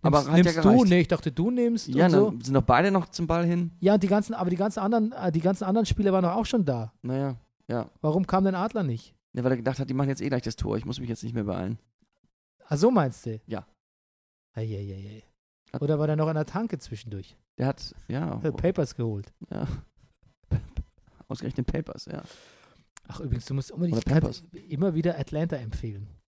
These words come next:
Speaker 1: Okay.
Speaker 2: Atlanta, Atlanta Season zwei heißt ja nicht Season two, sondern die heißt Robbing Season.
Speaker 1: Ah.
Speaker 2: Weil in Atlanta, wenn's kälter wird, immer so viel, äh, da steigt die Zahl der Raubüberfälle.
Speaker 1: Ja,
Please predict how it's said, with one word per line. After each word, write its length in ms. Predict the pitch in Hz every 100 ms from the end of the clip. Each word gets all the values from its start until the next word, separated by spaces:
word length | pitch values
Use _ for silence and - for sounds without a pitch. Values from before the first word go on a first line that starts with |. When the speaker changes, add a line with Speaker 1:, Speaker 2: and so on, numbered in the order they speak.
| -
Speaker 1:
Okay. 100 | 127 -
Speaker 2:
Atlanta, 220 | 190 -
Atlanta 460 | 151 156 190 196 165
Season 280 | 165 165 -
zwei 320 | - 139 180
heißt 160 | 165
ja 60 | 147
nicht 120 | 135
Season 260 | - 147 135
two, 240 | - 185
sondern 220 | 160 139 131
die 80 |
heißt 180 | 123 -
Robbing 280 | 143 147 117
Season. 400 | - 117 104 104 _ _ -
Speaker 1:
Ah. 220 | 127 139 - _
Speaker 2:
Weil 120 | 120 127
in 60 |
Atlanta, 460 | 127 143 165 170 156
wenn's 200 | 143 -
kälter 300 | 156 156 147
wird, 120 | 147
immer 140 | 143
so 80 | 135
viel, 240 | 127 139 139
äh, 320 | 143 127 123
da 220 | 127 135
steigt 280 | - 139 -
die 60 |
Zahl 220 | - 135 135
der 100 | 123
Raubüberfälle. 640 | 147 127 113 - 104 101 -
Speaker 1:
Ja, 200 | 113